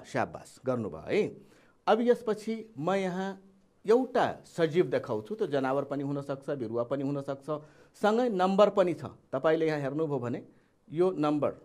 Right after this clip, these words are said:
एक नम्बर। अब यो तपाईँले एक नम्बर पनि सँगै देखिराख्नु भएको छ नि। तपाईँले एक नम्बर कि त बिरुवा जस्तो लाग्छ भने यहाँ एक नम्बर लेखिदिनुहोस्,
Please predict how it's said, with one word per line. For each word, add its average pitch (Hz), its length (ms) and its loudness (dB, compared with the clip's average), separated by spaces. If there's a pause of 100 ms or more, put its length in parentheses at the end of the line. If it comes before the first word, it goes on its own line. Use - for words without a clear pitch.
(1300)
एक 143 160 -4
नम्बर। 127 320 -4 (580)
अब 190 120 6
यो 220 420 2 (300)
तपाईँले 190 400 0
एक 202 160 2
नम्बर 180 240 2
पनि 220 180 -2
सँगै 160 240 -2
देखिराख्नु 123 480 -4
भएको 104 220 -10
छ - 100 -10
नि। - 160 -10 (480)
तपाईँले 247 300 2 (240)
एक 220 120 -2
नम्बर 233 540 -2 (100)
कि 214 80 -12
त 202 240 -8 (640)
बिरुवा 160 300 4
जस्तो 175 280 -2
लाग्छ 175 260 2
भने 127 260 -6
यहाँ 104 180 -8
एक 120 180 -6
नम्बर 127 260 -4
लेखिदिनुहोस्, 127 500 -6